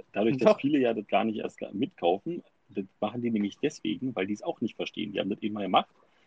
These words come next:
Speaker 1: haben es weggeschmissen, dann unbenutzt, weil sie es auch nicht verstanden haben. So nämlich.
Speaker 2: Mhm,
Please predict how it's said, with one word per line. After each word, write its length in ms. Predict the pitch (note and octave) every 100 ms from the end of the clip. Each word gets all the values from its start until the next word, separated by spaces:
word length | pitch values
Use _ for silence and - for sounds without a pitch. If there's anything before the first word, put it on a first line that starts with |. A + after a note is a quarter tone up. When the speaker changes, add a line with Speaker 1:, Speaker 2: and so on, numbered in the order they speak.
| _
Speaker 1:
haben 120 | A2 A2
es 100 | G2+
weggeschmissen, 600 | A2+ F#3 - D#3+ - D3
dann 140 | D3+
unbenutzt, 540 | D3+ D#3+ D#3+ - -
weil 140 | G2+ G#2+
sie 60 |
es 100 | A2
auch 100 | -
nicht 120 | A2+ -
verstanden 380 | A2 F2+ D#2
haben. 180 | D#2 D2+
So 160 | - F2+
nämlich. 380 | E2 - - - _ _ _ - _ _ _ _ _ _ _ _ - - -
Speaker 2:
Mhm, 400 | B2+ C3 B2+